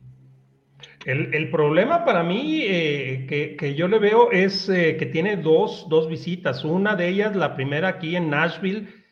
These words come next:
este, el día de hoy, y, eh, terminan allá en, en Los Ángeles contra, contra un rival de división directo que son los Rams.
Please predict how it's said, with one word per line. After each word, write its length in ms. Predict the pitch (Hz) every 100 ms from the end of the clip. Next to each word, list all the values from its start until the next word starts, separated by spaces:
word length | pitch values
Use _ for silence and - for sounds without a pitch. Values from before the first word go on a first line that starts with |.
| _ -
este, 640 | 135 131 135 135 131 127
el 100 | 127
día 160 | 151
de 120 | 175 160
hoy, 360 | 151 190 220 -
y, 320 | 165 180 233
eh, 320 | 247 180 147 139
terminan 500 | 131 135 151 220 220
allá 420 | 151 143 170 180
en, 200 | 160 131
en 220 | 120 123
Los 180 | 123 120
Ángeles 560 | 139 156 170 175 175 -
contra, 680 | - 135 135 127 113 113 -
contra 300 | 131 120 113
un 160 | 123 131
rival 200 | 135 139
de 120 | 135
división 360 | 120 113 131 131
directo 460 | 131 131 131 131
que 100 | -
son 200 | - 127
los 120 | 127
Rams. 300 | 123 135 147